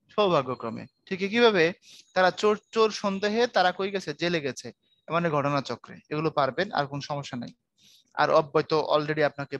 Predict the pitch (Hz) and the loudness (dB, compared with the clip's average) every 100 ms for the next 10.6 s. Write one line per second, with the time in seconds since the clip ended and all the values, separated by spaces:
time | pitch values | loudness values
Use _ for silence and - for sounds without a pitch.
0 | - 151 165 175 190 185 - 220 262 _ | -4 0 0 0 -2 -2 -4 -10 -12 _
1 | _ _ - 147 143 156 156 160 151 143 | _ _ -14 -10 -4 -2 -2 -2 0 0
2 | - 147 147 127 123 110 - 135 165 156 | -2 -2 -2 0 -2 -4 -10 -2 -2 0
3 | 170 180 _ 185 185 175 - 170 165 - | -2 -4 _ 0 0 -2 -6 -10 -12 -12
4 | 143 120 110 - _ _ _ - 139 160 | -12 -14 -14 -20 _ _ _ -16 -6 -2
5 | 190 _ 185 180 185 220 214 208 202 175 | -2 _ 4 4 2 -2 0 0 0 -2
6 | 180 170 131 113 - _ _ _ _ _ | -2 -2 -2 -4 -12 _ _ _ _ _
7 | _ _ _ _ _ _ _ _ _ _ | _ _ _ _ _ _ _ _ _ _
8 | _ _ _ _ _ _ _ _ _ _ | _ _ _ _ _ _ _ _ _ _
9 | _ _ 170 175 196 208 220 214 220 214 | _ _ 4 6 4 4 4 4 2 2
10 | 214 214 220 220 214 | 2 2 4 4 2